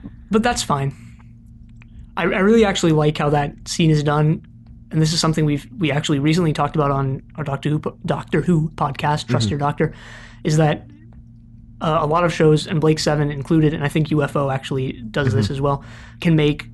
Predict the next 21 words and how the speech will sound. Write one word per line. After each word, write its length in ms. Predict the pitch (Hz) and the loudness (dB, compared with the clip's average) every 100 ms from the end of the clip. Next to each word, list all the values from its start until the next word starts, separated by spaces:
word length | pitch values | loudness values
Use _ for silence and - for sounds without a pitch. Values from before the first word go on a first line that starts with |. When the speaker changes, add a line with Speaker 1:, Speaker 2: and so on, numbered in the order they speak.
| - | -16
Speaker 1:
scenes 360 | - 185 165 160 | -6 2 2 2
of, 280 | 143 135 - 123 | 0 -4 -8 -6
you 80 | |
know, 180 | 139 131 - - - | -4 -6 -10 -20 -10
crew 200 | - 196 | 2 4
members 320 | 170 156 147 | 4 4 2
just 220 | 143 139 | 0 0
sitting 560 | - 165 160 147 139 - - - - | 2 4 4 2 -2 -8 -18 -20 -6
in 340 | 160 147 143 135 | -2 -2 -2 0
bridges 460 | 156 156 147 135 | 2 4 2 2
at 160 | 156 120 | -2 0
battle 220 | 151 147 | 0 0
stations 380 | - 143 143 139 | 0 -2 -2 -2
or 60 | |
whatever 260 | 135 135 131 | -2 -2 -2
really 280 | 139 147 131 | 0 0 -2
interesting, 400 | 147 135 - 131 | -4 -6 -10 -8
even 180 | 131 131 | -6 -4
if 60 | |
there's 180 | 139 131 | -4 -4
no 320 | 131 131 127 | -4 -4 -6